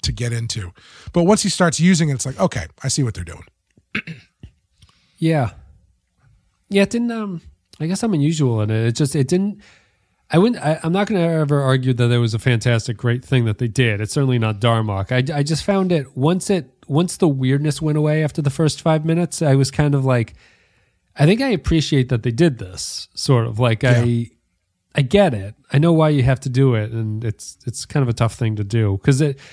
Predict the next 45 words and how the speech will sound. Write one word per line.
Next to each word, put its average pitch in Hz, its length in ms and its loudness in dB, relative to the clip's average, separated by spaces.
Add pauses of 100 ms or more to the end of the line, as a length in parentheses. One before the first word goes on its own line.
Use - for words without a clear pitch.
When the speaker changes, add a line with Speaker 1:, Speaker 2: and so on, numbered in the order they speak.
(480)
Speaker 2:
it 165 100 0
would 214 140 6
have 214 80 -2
been 190 140 -2
weird 175 200 2
if - 60 -6
he 151 100 2
just 143 260 -2
had, 127 380 2 (680)
you 160 100 4
know, 139 120 6
if 131 100 0
they 175 100 2
have 160 180 4
one 131 340 2
phrase 123 760 -2 (160)
and 131 120 2
Chakotay 131 720 4
is 123 240 0
normal 123 400 2
speaking 123 460 0
until 120 320 2
he 123 80 4
just 117 200 -2
says 120 240 2
the 127 100 0
one 110 260 0
phrase, 117 520 -2
and 131 160 -2
you're 123 120 4
like, 120 260 -2
"Ah, 165 400 -4 (160)
Speaker 1:
Yeah, 117 560 -2
Speaker 2:
that's 156 220 0
Speaker 1:
sure. 135 80 0
Speaker 2:
weird, 117 400 0 (100)
too." 117 380 2 (320)
Like, 113 240 -2 (480)
so, 123 180 -6
so 123 200 -8
I, 117 420 -6
I - 20 -4
don't 113 160 -4
really 110 220 -4
know. 107 240 -4